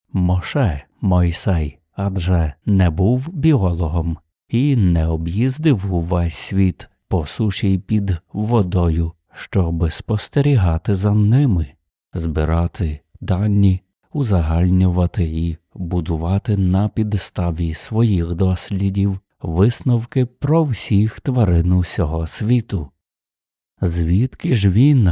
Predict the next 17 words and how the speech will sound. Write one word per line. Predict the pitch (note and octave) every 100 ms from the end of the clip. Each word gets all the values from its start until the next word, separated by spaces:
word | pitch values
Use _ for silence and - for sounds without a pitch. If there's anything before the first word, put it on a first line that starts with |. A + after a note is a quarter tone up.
| D#2
із | F#2 F#2 E2+ -
такою | - G2 - F#2 D#2+ D#2
вражаючою | F2 F2 E2 F2+ F2 E2+ - E2 D#2+
точністю | - G#2 - G#2 F#2+ - A2 F#2+ F#2 -
все | F#2 F2+ - F#2 E2
це | - F2
знав? | E2+ F2 A#2 A#2 D#2+ - _ _ _ _ _
Згадаймо, | E2+ D#2 D2+ C#2+ A2 C3 B2 D#2+ C#2+ _ _
Адам | C3 C3 G2 E2+ F2+ G2 G2
дав | F2 E2 D#2+ E2
усім | E2 - G#2+ A2+ G#2+ - -
тваринам | G2 G2 F#2 E2+ E2+ E2+ F2+
імена | F#2+ F#2+ G2+ F2 E2 E2+ -
споконвічною | - - - E2+ F2+ E2 D#2+ E2+ F#2 - A2 G2+ F2+ D#2 - _
кодовою | - E2 D#2+ E2 F2 G2+ G#2 A#2
мовою | G#2 F2+ F2 F#2 F#2+ F#2+ G2
законів | F#2+ E2 E2+ - F2+ G#2 A2 G#2